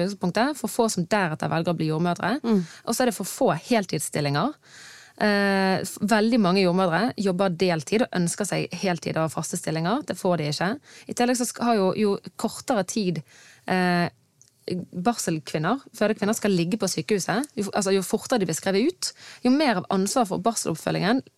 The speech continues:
Speaker 1: havner hos kommunen. Der har de liksom åtte til fire stillinger og ikke helgeturene og sånne ting. Så jo flere jordmødre de skal ansette, jo færre jordmødre forsvinner fra fødeavdelingene, for det er mer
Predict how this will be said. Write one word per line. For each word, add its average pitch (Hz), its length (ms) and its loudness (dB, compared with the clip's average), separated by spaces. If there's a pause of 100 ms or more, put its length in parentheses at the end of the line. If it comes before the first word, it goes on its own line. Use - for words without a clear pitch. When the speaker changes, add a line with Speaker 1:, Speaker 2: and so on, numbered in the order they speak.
(140)
Speaker 1:
havner 214 320 2
hos 185 220 -4
kommunen. 185 540 2 (460)
Der 262 160 4
har 190 140 2
de 175 100 4
liksom 214 260 2 (100)
åtte 208 200 -2
til 190 100 -4
fire 185 180 0
stillinger 165 420 0
og 180 140 0
ikke - 260 -2
helgeturene 165 480 -2
og - 20 -4
sånne 160 180 -4
ting. 240 200 -2 (160)
Så - 160 -2
jo 220 80 -4
flere 214 320 2
jordmødre 170 340 2
de 214 120 2
skal 185 200 -2
ansette, 196 300 0
jo 247 100 4
færre 208 260 0
jordmødre 175 300 0
forsvinner 185 560 -2
fra 156 200 0
fødeavdelingene, 165 680 0
for 190 120 -4
det 175 60 2
er 180 100 2
mer - 80 -2